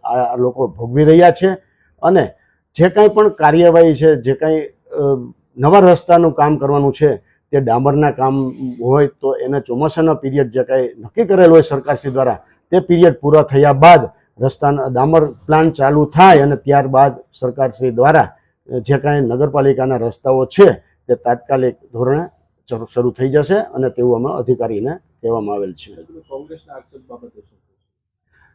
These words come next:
Speaker 1: કોંગ્રેસના આક્ષેપો જે છે એ પાયા વિહોણા છે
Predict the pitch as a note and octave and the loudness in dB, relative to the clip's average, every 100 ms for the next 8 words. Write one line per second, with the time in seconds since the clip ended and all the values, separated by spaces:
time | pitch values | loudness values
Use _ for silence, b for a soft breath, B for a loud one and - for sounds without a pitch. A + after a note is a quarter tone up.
0 | _ - E3 G#3 F#3+ - G3+ D#3 - - | _ -2 0 2 0 -2 0 0 -2 -8
1 | F3+ F#3 F3+ C#3 D#3+ D3 D#3+ D#3 D#3 D#3+ | -6 -2 -2 2 0 2 0 2 2 2
2 | B2 B2 B2 G#2+ A2 C3+ D#3 D#3 - | -2 2 0 -2 -6 -4 -4 -6 -6